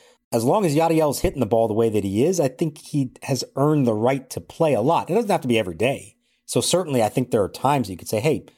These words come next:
we can sit him and put Thomas in left and Robles in center." And maybe we will see some of that moving forward.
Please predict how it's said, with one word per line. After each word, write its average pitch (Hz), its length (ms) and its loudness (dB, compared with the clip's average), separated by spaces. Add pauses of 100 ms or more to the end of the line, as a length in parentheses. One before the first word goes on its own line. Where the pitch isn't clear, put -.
(280)
we 127 140 0
can 117 140 -2
sit 127 240 0
him 123 220 2
and 101 200 -4
put 147 200 -2
Thomas 113 380 0
in 104 80 -4
left 107 300 0
and 92 140 -4
Robles 98 320 0
in 95 80 -8
center." 147 300 0 (320)
And 160 100 2
maybe 175 200 2
we 165 140 2
will 156 220 2
see - 160 -8
some 87 220 -4
of 85 40 -4
that 82 240 -2 (320)
moving 101 280 0
forward. 85 460 -2